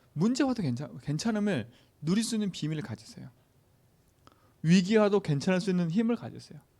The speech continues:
그 힘을 누리는 이십사 기도하라니까. 복음 고백하고, 복음 고백하세요. 주인 고백 계속 하세요. 내 영적 상태가 바뀌어야 된다니까.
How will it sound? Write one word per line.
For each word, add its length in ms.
그 220
힘을 360
누리는 400
이십사 400
기도하라니까. 640
복음 300
고백하고, 600
복음 240
고백하세요. 440
주인 220
고백 220
계속 300
하세요. 240
내 240
영적 420
상태가 340
바뀌어야 300
된다니까. 560